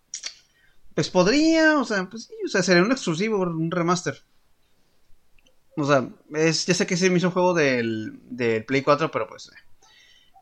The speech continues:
tiene extras y otra cara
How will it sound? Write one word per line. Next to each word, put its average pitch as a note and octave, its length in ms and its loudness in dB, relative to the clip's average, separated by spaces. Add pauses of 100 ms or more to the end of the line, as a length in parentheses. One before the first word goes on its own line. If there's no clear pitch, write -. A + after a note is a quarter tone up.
(220)
tiene C#3+ 760 0
extras - 540 -6
y C#3 200 6
otra C#3 240 2
cara G2+ 180 -6